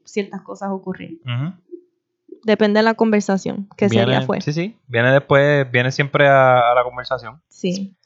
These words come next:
Speaker 2: Eh, mira, la foto, para, para tirarla al medio, porque la van a ver,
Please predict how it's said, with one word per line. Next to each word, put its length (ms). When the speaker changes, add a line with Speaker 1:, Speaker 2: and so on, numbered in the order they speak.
Speaker 2:
Eh, 680
mira, 200
la 120
foto, 480
para, 480
para 240
tirarla 280
al 100
medio, 340
porque 160
la 80
van 180
a 60
ver, 260